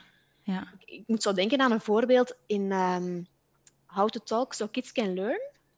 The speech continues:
Speaker 1: Ja.
Speaker 2: eh, van, eh, wacht, hè, Elaine Meslich en Adele Faber, denk
Speaker 1: Ja.
Speaker 2: ik het is. Daar staat echt een heel mooi voorbeeldje in van een, een stagiaire die in een school komt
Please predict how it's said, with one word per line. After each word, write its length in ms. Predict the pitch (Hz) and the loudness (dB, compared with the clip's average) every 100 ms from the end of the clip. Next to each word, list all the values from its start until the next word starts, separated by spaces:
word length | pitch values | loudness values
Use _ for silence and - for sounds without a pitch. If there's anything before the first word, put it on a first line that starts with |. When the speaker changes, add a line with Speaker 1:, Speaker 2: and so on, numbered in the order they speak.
| _ | _
Speaker 1:
Ja. 520 | - 165 208 202 202 202 | -2 0 0 -2 -4 -8
Speaker 2:
eh, 20 | 185 | -6
van, 440 | - 185 185 185 | -2 -2 -2 -6
eh, 360 | 180 180 180 180 - _ _ _ _ _ _ _ | -6 -6 -6 -8 -12 _ _ _ _ _ _ _
wacht, 260 | - - - | -20 -20 -12
hè, 80 | 220 | -10
Elaine 520 | 214 190 185 214 240 | -4 -2 0 -2 -2
Meslich 500 | 220 202 208 339 - | -2 -4 -2 -2 -2
en 300 | - 214 214 - | -4 -4 -6 -6
Adele 340 | 214 226 262 | -4 0 -2
Faber, 520 | - 285 320 349 392 - | -2 -6 -4 -4 -6 -6
denk 140 | - 180 | -2 -2
Speaker 1:
Ja. 40 | |
Speaker 2:
ik 60 | 180 180 | -2 -8
het 100 | 170 | -14
is. 140 | - - | -16 -4
Daar 120 | 226 | -2
staat 200 | - 220 | 2 0
echt 120 | 240 | 0
een 100 | 233 - | -4 0
heel 180 | 233 | 2
mooi 200 | 339 277 | 4 2
voorbeeldje 600 | 196 208 285 320 370 370 370 | 2 -2 0 2 2 0 -2
in 260 | 392 466 - - - - - _ 196 | -2 -4 -10 -20 -20 -20 -20 _ -6
van 300 | 226 214 214 | 0 0 0
een, 200 | 208 202 | -4 -6
een 160 | - 196 | -6 -8
stagiaire 760 | - 202 185 190 208 294 330 - | 0 2 2 0 2 4 2 0
die 300 | 202 226 233 | -4 -4 -2
in 100 | 214 | -2
een 120 | 196 | -4
school 380 | - - 254 285 | -6 -2 -2 0
komt 440 | 285 277 285 - | 0 -2 -4 -10